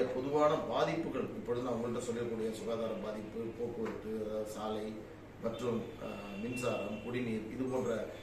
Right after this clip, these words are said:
அனைத்து பிரச்சனைகளையும் மையமாக வைத்து, அஹ், இதற்காக பாட்டாளி மக்கள் கட்சி மேட்டூரில்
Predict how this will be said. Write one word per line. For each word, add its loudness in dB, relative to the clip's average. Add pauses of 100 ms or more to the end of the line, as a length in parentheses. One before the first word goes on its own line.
(200)
அனைத்து 4
பிரச்சனைகளையும் 2
மையமாக 0
வைத்து, -4 (640)
அஹ், -2 (120)
இதற்காக 2
பாட்டாளி 4
மக்கள் 0
கட்சி -4
மேட்டூரில் 0